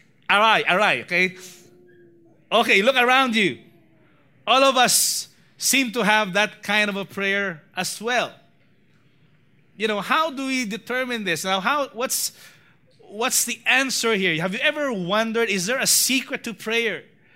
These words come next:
Is there a secret to an effective kind of a prayer? I mean, how do we align ourselves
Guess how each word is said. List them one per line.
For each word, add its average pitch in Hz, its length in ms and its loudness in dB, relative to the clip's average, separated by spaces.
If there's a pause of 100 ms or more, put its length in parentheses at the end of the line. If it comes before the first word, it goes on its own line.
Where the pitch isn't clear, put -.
(360)
Is 214 200 0
there 247 140 2
a 196 100 0
secret 262 600 0
to 240 80 -6
an 208 140 -2
effective 220 500 -4
kind 202 280 -4
of 190 100 -8
a 180 100 -8
prayer? 190 480 -6
I 135 100 -4
mean, 214 140 -4
how 240 220 0
do 262 120 -8
we 254 140 -4
align 214 420 -2
ourselves 180 760 -8